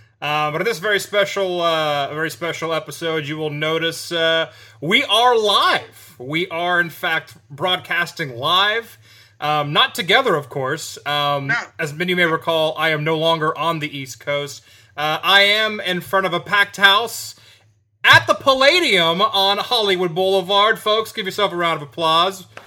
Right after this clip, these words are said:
Speaker 1: Beautiful. Thanks for coming out. I appreciate that. I appreciate that. Great.
Speaker 2: And I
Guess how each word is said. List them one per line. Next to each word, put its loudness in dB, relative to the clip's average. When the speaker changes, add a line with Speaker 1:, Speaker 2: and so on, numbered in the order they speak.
Speaker 1:
Beautiful. 2
Thanks 0
for -8
coming -2
out. 4
I 2
appreciate -2
that. 0
I 0
appreciate 2
that. 0
Great. 0
Speaker 2:
And 0
I -2